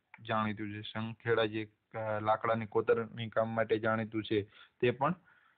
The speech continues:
અ, છોટાઉદેપુરમાં આવેલું છે. આ ઉપરાંત વાત કરીએ તો લાકડાની જે કોતરણી કામ છે તેને ખરાદી કામ કહેવામાં આવે છે. પ્રશ્ન આ પણ બની શકે.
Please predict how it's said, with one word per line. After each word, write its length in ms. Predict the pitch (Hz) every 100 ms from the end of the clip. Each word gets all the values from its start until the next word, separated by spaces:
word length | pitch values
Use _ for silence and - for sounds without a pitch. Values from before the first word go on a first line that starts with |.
| -
અ, 180 | 123 185
છોટાઉદેપુરમાં 1160 | - - - 131 123 127 120 113 113 117 117 117
આવેલું 280 | 110 104 98
છે. 160 | -
આ 160 | - 123
ઉપરાંત 300 | 131 147 143
વાત 200 | 143 143
કરીએ 200 | 147 147
તો 240 | 143 123
લાકડાની 500 | 120 120 131 131 139
જે 120 | 131
કોતરણી 540 | 131 - - 143 147 147
કામ 280 | 135 131 123
છે 240 | - 107
તેને 400 | 104 113 127 180 _ -
ખરાદી 440 | - 120 120 123
કામ 260 | 120 117 120
કહેવામાં 520 | 113 110 110 107 107
આવે 160 | 101 98
છે. 100 | 101
પ્રશ્ન 360 | - 101 -
આ 120 | 107
પણ 180 | 110 113
બની 240 | 110 107 107
શકે. 320 | 107 107